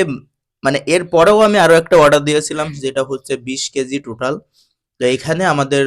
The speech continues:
আহ, উনিশ কেজি আছে, সরি, আঠারো কেজি আছে বাজিগারের খাবার আর এক কেজি আছে ককাটেলের খাবার। যে ককাটেলটা আমার ঘাড়ে থাকে বা আমার ইন্টুর ভিডিওতে দেখছো একটা টিয়া, একটা, আহ, ককাটেল। এই ককাটেলের জন্য হচ্ছে আলাদা এক কেজি খাবার,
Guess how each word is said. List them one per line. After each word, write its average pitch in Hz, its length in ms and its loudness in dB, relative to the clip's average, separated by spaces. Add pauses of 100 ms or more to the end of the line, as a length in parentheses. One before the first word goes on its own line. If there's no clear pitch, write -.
(120)
আহ, 123 260 -6 (120)
উনিশ 160 240 -8
কেজি 165 300 -4
আছে, 156 240 -4 (320)
সরি, 147 300 -4 (300)
আঠারো 180 320 2
কেজি 180 260 -2
আছে 180 400 -2 (420)
বাজিগারের 143 540 0
খাবার 143 340 0
আর 131 140 0
এক 123 200 -4
কেজি 131 240 -6
আছে 135 160 -8 (100)
ককাটেলের 123 500 -8
খাবার। 131 320 -4 (480)
যে 131 180 -6
ককাটেলটা 135 520 -6
আমার 123 260 -8
ঘাড়ে 120 240 -12
থাকে 135 200 -12
বা 139 180 -2
আমার 123 200 -4
ইন্টুর 127 320 -8
ভিডিওতে 127 420 -10
দেখছো 131 280 -12
একটা - 220 -10
টিয়া, 127 260 -8
একটা, 123 240 -8 (260)
আহ, 120 220 -8
ককাটেল। 139 380 -8 (440)
এই 131 160 -4 (380)
ককাটেলের 165 540 -2
জন্য 180 260 -4
হচ্ছে 160 240 -6
আলাদা 123 300 -4
এক 120 200 -6
কেজি 120 220 -12
খাবার, 139 260 -6